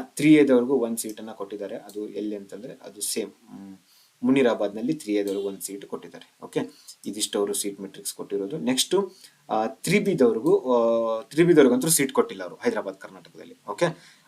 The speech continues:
ಆ, ಈ, ಇಷ್ಟು ಅವರು ಬಿಟ್ಟಿರುವಂತಹ ಸೀಟ್ ಮೆಟ್ರಿಕ್ಸ್. So ಇದು ಮತ್ತೆ distribution of lateral entry seats under special category quota. ಸ್ಪೆಷಲ್ ಕ್ಯಾಟಗರಿ ಕೋಟಾ ಅದು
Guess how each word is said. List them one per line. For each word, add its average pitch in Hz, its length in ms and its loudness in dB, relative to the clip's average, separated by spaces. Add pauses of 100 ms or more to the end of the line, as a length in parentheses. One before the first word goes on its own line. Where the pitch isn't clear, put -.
ಆ, 107 160 2
ಈ, 135 200 -4
ಇಷ್ಟು 147 520 2
ಅವರು 117 300 4
ಬಿಟ್ಟಿರುವಂತಹ 107 520 -8
ಸೀಟ್ 113 320 -8
ಮೆಟ್ರಿಕ್ಸ್. 98 480 -10 (340)
So 101 380 -2 (440)
ಇದು 104 160 -8
ಮತ್ತೆ 104 360 -10
distribution 101 600 -8
of 101 140 -10 (220)
lateral 101 420 -8
entry 104 240 -10
seats 101 280 -12
under 101 120 -14
special 135 300 -2
category 110 380 -4
quota. 101 220 -8 (220)
ಸ್ಪೆಷಲ್ - 420 0
ಕ್ಯಾಟಗರಿ 120 340 0
ಕೋಟಾ 101 240 -6
ಅದು 113 360 0